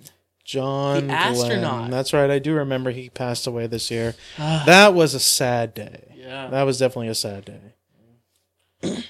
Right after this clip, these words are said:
Speaker 2: <clears throat> There's so many more. Like, we just barely scratched the surface. Uh, Fidel Castro. I mean, a lot of people don't like him, but he died this year. Abe Vigoda, Patty Duke. There's so many more.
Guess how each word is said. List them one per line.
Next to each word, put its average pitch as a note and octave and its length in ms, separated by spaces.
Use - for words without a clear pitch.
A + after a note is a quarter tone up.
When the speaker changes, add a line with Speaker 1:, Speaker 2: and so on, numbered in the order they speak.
Speaker 2:
<clears throat> - 240
There's F#3+ 140
so A3+ 180
many G3 180
more. E3+ 360
Like, D3 160
we F#3 100
just E3+ 240
barely E3 260
scratched D3+ 420
the C3 60
surface. - 760
Uh, C#3 200
Fidel D#3+ 400
Castro. D#3+ 800
I D3 100
mean, C#3+ 380
a B2 40
lot C#3 120
of C#3 40
people C#3+ 220
don't C3+ 200
like B2+ 180
him, C3 180
but A#2+ 100
he C3 100
died C3 320
this C3 220
year. C3 260
Abe F3+ 240
Vigoda, D#3+ 640
Patty D#3+ 320
Duke. D#3 440
There's - 120
so A3+ 180
many A3 180
more. F#3 480